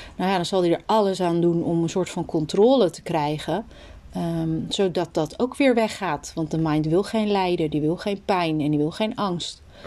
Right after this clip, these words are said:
Dus die loopt daar continu voor weg. Ehm, nou ja, dat sluit wel mooi aan bij wat een H S P in feite doet met emoties op zo'n moment. Als het besluit, ja, vanuit het lichaam op te stijgen naar het hoofd.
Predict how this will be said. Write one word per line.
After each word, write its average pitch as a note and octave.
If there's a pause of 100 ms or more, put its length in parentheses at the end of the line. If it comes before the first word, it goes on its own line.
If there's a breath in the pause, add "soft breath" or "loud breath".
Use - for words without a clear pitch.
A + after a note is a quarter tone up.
(360 loud breath)
Dus G3
die G3
loopt F#3+
daar -
continu B3+
voor D#3+
weg. - (440 loud breath)
Ehm, D#3+ (120)
nou G#3
ja, F3
dat D3
sluit D3
wel D3
mooi D3
aan D3+
bij D#3
wat D#3
een D#3
H C#3+
S C#3+
P -
in D3
feite C#3+
doet C#3
met D#3
emoties D#3+
op -
zo'n D#3
moment. D3+
Als F3+
het -
besluit, D#3 (240)
ja, E3+
vanuit D#3
het D3
lichaam E3
op -
te -
stijgen E3
naar C#3+
het F3+
hoofd. G#3